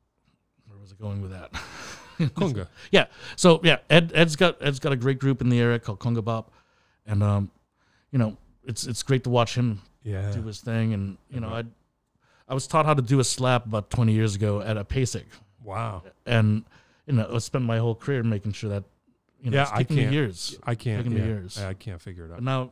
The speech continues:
Speaker 1: uh,
Speaker 2: One hand
Speaker 1: the hands
Speaker 2: slap.
Speaker 1: can figure it out now.
Speaker 2: Yeah.
Speaker 1: Occasionally now.
Speaker 2: Yeah, I've never been able, I kinda, but not, not in a significant way.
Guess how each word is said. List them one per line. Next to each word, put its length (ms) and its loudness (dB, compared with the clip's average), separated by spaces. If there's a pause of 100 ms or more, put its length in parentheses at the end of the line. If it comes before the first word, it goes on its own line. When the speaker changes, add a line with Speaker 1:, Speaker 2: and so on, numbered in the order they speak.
Speaker 1:
uh, 100 -6 (180)
Speaker 2:
One 120 -10
hand 200 -8
Speaker 1:
the 60 -8
hands 200 -4
Speaker 2:
slap. 20 -20
Speaker 1:
can 100 -8
figure 260 -4
it 60 -6
out 160 -6
now. 120 -14 (420)
Speaker 2:
Yeah. 240 -8 (320)
Speaker 1:
Occasionally 480 -8
now. 200 -12
Speaker 2:
Yeah, 140 -4
I've 80 -6
never 260 -6
been 200 -8
able, 160 -10
I 80 -10
kinda, 500 -8 (100)
but 140 -16
not, 240 -12 (140)
not 220 -14
in 100 -12
a 100 -14 (300)
significant 640 -16
way. 260 -14